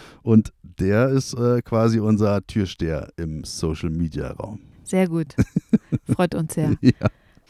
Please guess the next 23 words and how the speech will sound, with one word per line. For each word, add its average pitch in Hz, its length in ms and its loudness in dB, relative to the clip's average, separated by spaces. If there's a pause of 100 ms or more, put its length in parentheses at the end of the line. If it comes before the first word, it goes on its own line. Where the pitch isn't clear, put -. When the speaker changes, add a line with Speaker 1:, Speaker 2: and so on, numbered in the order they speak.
(360)
Speaker 2:
Ähm, 196 520 6 (640)
was 208 320 0
wollte 240 220 0
ich 240 100 -8
jetzt - 180 -8
sagen? 233 500 -2 (500)
Ah, 117 800 -10
Mist. - 640 -16 (1080)
Speaker 1:
Na, - 80 2
ich 131 100 2
kann 147 160 6
ja 104 120 8
dann 87 160 6
mal 85 400 4 (100)
reingrätschen. 98 760 2 (560)
Speaker 2:
Was 220 140 -6
denn? 190 220 0
Du - 120 0
redest 233 300 0
doch 196 80 -2
die - 140 -6
ganze 180 280 -2
Zeit. 170 300 0